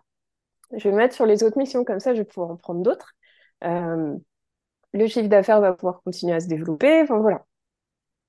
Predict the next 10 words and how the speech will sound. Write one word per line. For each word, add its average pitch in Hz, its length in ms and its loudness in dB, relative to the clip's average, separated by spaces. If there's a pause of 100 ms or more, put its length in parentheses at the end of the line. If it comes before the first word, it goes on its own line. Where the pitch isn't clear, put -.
(360)
Puis, 277 160 -2
tu 262 120 -2
vois, 254 120 6
j'étais 202 440 4
moins 226 360 2
confrontée 226 540 -4
à 233 100 2
ce 208 140 -6
truc 233 300 -4
d'être, 202 400 -4